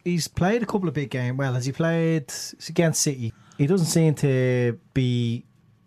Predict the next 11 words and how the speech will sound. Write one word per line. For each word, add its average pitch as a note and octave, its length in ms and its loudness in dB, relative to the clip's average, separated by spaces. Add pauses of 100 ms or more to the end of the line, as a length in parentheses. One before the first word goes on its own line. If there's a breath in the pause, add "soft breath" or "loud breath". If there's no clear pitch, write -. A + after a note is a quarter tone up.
(880)
going C3+ 200 2
into C3 160 2
big B2 180 -2
games A2+ 520 -4
as A#2+ 140 -2
negative A2+ 500 -4
as A2+ 140 -4
he A2+ 60 -2
did A#2 220 -2
at A2 80 -4
Chelsea. A2+ 460 -4